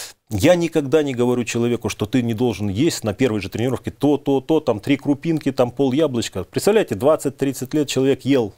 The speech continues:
в одном режиме, как бы так вот, где-то, может, даже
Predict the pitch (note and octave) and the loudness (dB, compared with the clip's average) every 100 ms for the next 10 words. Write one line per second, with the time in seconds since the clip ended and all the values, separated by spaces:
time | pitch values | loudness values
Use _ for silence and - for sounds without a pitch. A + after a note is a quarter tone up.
0 | _ _ _ G2 B2+ C3+ A#2 F2+ A2+ C3+ | _ _ _ 0 2 2 -2 0 -2 0
1 | G3+ G3 D#3+ - B2+ G2+ G#2 A2+ - G2 | 2 2 0 2 0 0 0 0 0 -6
2 | - - - - - - - - G#2+ C#3 | -12 -20 -20 -18 -16 -18 -12 -2 0 0
3 | A2+ A#2+ F#2+ A2 G#2 | 0 -2 0 0 0